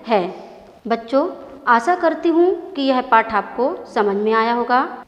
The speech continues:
इससे संबंधित कुछ प्रश्न यहाँ पर दिए जा रहे हैं, उसे आप घर पे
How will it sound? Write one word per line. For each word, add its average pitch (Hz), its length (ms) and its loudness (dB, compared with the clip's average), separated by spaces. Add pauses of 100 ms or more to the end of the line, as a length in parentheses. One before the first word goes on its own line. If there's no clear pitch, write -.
इससे 320 260 0
संबंधित 269 600 0
कुछ 254 120 -4
प्रश्न 220 320 -4
यहाँ 208 200 0
पर 220 200 -4
दिए 220 380 -2
जा 196 180 2
रहे 196 200 -2
हैं, - 340 -6
उसे 269 240 -2
आप 240 140 6
घर 214 220 -8 (100)
पे 233 280 -2